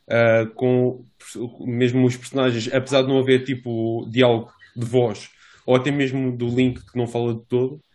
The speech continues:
eh, achei os personagens até, até bastante carismáticos, dadas, dadas, dadas as circunstâncias. Eh,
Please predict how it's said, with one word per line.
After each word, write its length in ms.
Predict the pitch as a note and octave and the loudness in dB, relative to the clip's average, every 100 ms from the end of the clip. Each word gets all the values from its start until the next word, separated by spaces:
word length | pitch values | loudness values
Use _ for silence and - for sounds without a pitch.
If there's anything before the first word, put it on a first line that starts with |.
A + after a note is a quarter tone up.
| _ - D2 - | _ -14 -12 -6
eh, 560 | A#2 A#2+ A#2+ A#2 G#2 A2+ | -2 0 0 0 -2 -2
achei 200 | - C3 | 2 2
os 120 | B2 | 2
personagens 360 | - B2+ A#2+ A#2 | 0 -2 0 0
até, 300 | B2+ C3 B2+ | -2 0 -4
até 460 | B2+ A#2+ A#2+ A#2 | -2 0 0 -2
bastante 280 | A2+ B2 B2 | -4 -4 -2
carismáticos, 720 | A#2 A2+ A2+ A#2 D3 - - _ _ - | -2 -2 -2 -4 -6 -16 -20 _ _ -8
dadas, 320 | G#2 G2+ G2+ | -2 -2 -2
dadas, 520 | B2+ A#2 A#2 A2+ A#2+ B2 | -6 -4 -4 -4 -8 0
dadas 640 | A#2 A#2 A2+ G#2 - - A#2 | 2 4 2 -6 -8 -12 -6
as 320 | G2+ - - - | -4 -6 -14 -10
circunstâncias. 760 | A2 A#2 B2 E3+ E3+ F3 E3 - _ - - _ _ _ - | -10 -8 -6 -6 -6 -10 -12 -18 _ -20 -20 _ _ _ -4
Eh, 720 | D3 D3+ D3+ D3+ D3+ D3 | -2 0 0 -2 -2 -4